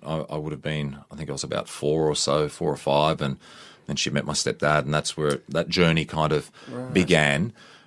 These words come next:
Speaker 1: But, um,
Speaker 2: And do you still have a relationship with either, um, your, your, your stepdad, or do you,
Speaker 1: Mm.
Speaker 2: have you reached out since, you know, in your adult life to your natural
Speaker 1: Well,
Speaker 2: dad?
Speaker 1: m-, my
Speaker 2: Your
Speaker 1: natural
Speaker 2: biological
Speaker 1: dad
Speaker 2: dad?
Speaker 1: has been in and out when I was younger, um,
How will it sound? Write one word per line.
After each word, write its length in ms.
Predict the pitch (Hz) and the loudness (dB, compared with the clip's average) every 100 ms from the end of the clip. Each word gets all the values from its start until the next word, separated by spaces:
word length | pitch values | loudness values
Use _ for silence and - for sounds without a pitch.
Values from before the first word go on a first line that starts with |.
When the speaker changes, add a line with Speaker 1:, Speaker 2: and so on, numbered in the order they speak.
| - | 6
Speaker 1:
But, 240 | 101 - | 6 8
um, 320 | 104 104 95 | 8 8 6
Speaker 2:
And 80 | 131 | 6
do 60 | 147 | 4
you 60 | |
still 200 | - 143 | 4 2
have 140 | 127 127 | 2 2
a 40 | |
relationship 680 | 123 120 127 123 120 - 123 | 4 4 2 0 -4 -4 -6
with 300 | 120 117 113 | -6 -6 -6
either, 460 | 120 120 117 104 107 - - _ | -6 -4 0 0 -4 -14 -20 _
um, 480 | 110 107 107 104 107 - | -4 -2 -2 -4 -8 -6
your, 120 | 113 | -6
your, 160 | 117 117 | -4 -6
your 100 | 113 | -4
stepdad, 560 | - 131 123 165 202 | 0 2 4 4 6
or 120 | 165 | 6
do 120 | 101 190 | 8 8
you, 40 | |
Speaker 1:
Mm. 20 | |
Speaker 2:
have 100 | 147 | 6
you 180 | 120 123 | 0 -2
reached 340 | 117 120 - 123 | 0 -2 -2 -4
out 200 | 117 117 | -4 -4
since, 340 | - 127 120 120 | -4 -6 -6 -6
you 60 | |
know, 80 | 113 | -4
in 160 | 127 120 | -4 -4
your 100 | 113 | -4
adult 300 | 120 131 143 | -2 -2 0
life 280 | 131 139 - | 2 0 -2
to 100 | 131 | -2
your 80 | |
natural 320 | 127 135 - 165 | 0 -2 0 8
Speaker 1:
Well, 180 | 190 | 10
Speaker 2:
dad? 140 | 180 180 | 10 4
Speaker 1:
m-, 160 | 175 - | 0 2
my 120 | 240 | 4
Speaker 2:
Your 60 | |
Speaker 1:
natural 320 | 262 220 131 110 | 6 8 8 10
Speaker 2:
biological 20 | |
Speaker 1:
dad 220 | 104 101 95 | 10 10 10
Speaker 2:
dad? 20 | |
Speaker 1:
has 320 | 90 - - - 95 | 8 4 2 -2 -2
been 240 | 92 107 101 | 6 8 8
in 140 | 104 | 8
and 140 | 95 87 | 6 8
out 320 | 95 90 85 | 8 8 6
when 120 | 90 | 4
I 80 | 90 | 6
was 180 | 85 76 | 6 4
younger, 560 | 85 87 80 73 107 107 _ _ - _ | 4 4 4 4 2 -4 _ _ -20 _
um, 640 | 90 87 85 82 80 80 | -2 2 4 4 2 -2